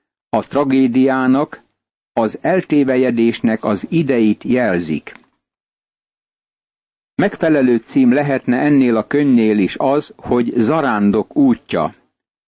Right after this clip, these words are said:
Itt látjuk a menetelő, vándorló, fáradozó, háborúzó és bizonyságtevő Izraelt,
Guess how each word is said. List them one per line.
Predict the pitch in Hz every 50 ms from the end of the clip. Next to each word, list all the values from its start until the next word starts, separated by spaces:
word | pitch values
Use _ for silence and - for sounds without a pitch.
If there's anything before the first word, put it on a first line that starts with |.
| _ _ _ _ _ _ _ _ _ _ _ _ _ _ _ _ _ _ -
Itt | 117 - -
látjuk | 120 127 143 156 156 - _ - 160 165 165 - - - -
a | - - 107
menetelő, | 101 127 143 143 139 139 - 139 131 131 131 135 135 139 147 147 131 - _ _
vándorló, | - 90 104 120 135 139 135 127 123 131 131 127 117 120 123 123 127 127 135 127 123 - _ _ _
fáradozó, | - - 123 127 131 127 123 123 120 120 120 113 101 104 113 120 127 131 139 131 _ _ _ _ _ _ _ _ _ _ _ _ _ _
háborúzó | - 127 131 139 147 143 139 139 139 135 139 139 135 123 113 117 143 143 147 151 165 -
és | - - 123 120 113 101 -
bizonyságtevő | 104 107 165 202 170 165 147 139 127 - - - 127 120 117 - - 120 117 113 110 104 101
Izraelt, | 98 104 123 123 127 113 117 127 123 123 123 120 123 135 151 - - - - -